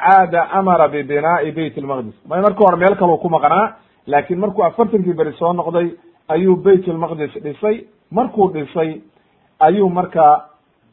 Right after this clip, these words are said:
ku soo noqday oo markaa yimi. Markuu dhisay marka uu diyaariyey, oo waxa weye uu tajdiidiyey, ee isagu markii hore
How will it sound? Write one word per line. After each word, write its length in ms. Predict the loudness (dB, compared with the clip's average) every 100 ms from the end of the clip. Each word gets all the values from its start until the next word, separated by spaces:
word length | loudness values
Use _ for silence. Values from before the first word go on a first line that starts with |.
| _ _ _ _ _ _ _ _
ku 140 | -4
soo 180 | 0 -2
noqday 460 | -2 -4 -4 -4 -8 -18 _ _ -8
oo 60 |
markaa 260 | -6 -2 -2
yimi. 280 | -2 -6 -14 _ _ _ _ _ _ _ _ _ _ _ _ -2
Markuu 360 | -2 2 0 2
dhisay 320 | -2 0 0
marka 280 | 0 -4 -6
uu 100 | -8
diyaariyey, 580 | -4 0 0 -2 -6 -10 -18 _ _ _ _ _ _ -6
oo 120 | -2
waxa 180 | 2 4
weye 200 | 4 2
uu 160 | 0 -2
tajdiidiyey, 920 | -4 -8 -10 -10 -6 2 2 2 -4 _ -6
ee 120 | -6
isagu 260 | -4 0 2
markii 260 | 2 2 4
hore 260 | 4 4